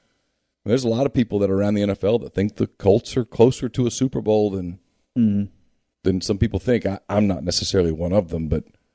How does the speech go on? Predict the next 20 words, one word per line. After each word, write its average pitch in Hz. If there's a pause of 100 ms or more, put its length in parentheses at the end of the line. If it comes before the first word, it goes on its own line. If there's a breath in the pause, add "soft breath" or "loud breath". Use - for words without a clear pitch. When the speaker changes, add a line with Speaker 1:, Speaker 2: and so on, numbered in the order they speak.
(760)
Speaker 1:
um, 92
that, -
that's -
interesting. 117
Uh, 104
Atlanta 123
very 98
clearly 98
going 87
into 80
punt 101
mode. 76 (380)
Speaker 2:
Yeah, 110
they 107
have, 110
they 123
have 110
signed 117
Marcus 107
Mariota 113